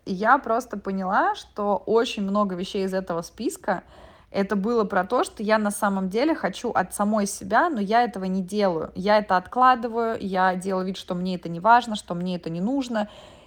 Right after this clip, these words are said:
И на самом деле через этот список требований, условно, к своему мужчине, я поняла, что это все мои требования к себе.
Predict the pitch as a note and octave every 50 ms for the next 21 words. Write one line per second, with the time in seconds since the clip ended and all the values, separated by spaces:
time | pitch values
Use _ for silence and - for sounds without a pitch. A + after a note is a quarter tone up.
0 | _ - - A3+ A3 A#3 A#3 A#3 D4+ D#4 F4 F#4 D#4+ C#4 A#3 C4 B3+ A#3 G#3 F#3+
1 | - - G3 G3 G3+ A3+ A3+ A3 G#3+ G#3 - - A#3 A#3 B3 - A3 G3 - -
2 | - A3 A3 G#3+ A3 G3+ G3 F#3 F3+ F3+ F3 E3+ F3+ F3+ - - G3+ G3 F#3 F3+
3 | F3 - - - F#3 F3+ F#3+ G3 F#3+ F#3 F3+ F#3 F#3 - - D4 D#4+ G4+ G4+ F4
4 | A#3 G#3 G#3 - - - - - _ - - F#3 - A3 A3 A#3+ C#4+ D#4 D#4+ D4+
5 | A3+ - A#3 G#3+ G#3+ G#3 G#3 G3+ G3 G3 G3 - - F#3+ F3 F3+ A#3+ A3 G#3+ G3+
6 | - - B3+ D4+ F4+ - - G#3 G#3+ G#3+ A3+ G#3+ - G#3 C4 C#4 C#4+ A#3 G3+ F#3+
7 | - - - - G3+ G3+ G#3 G3 F3 -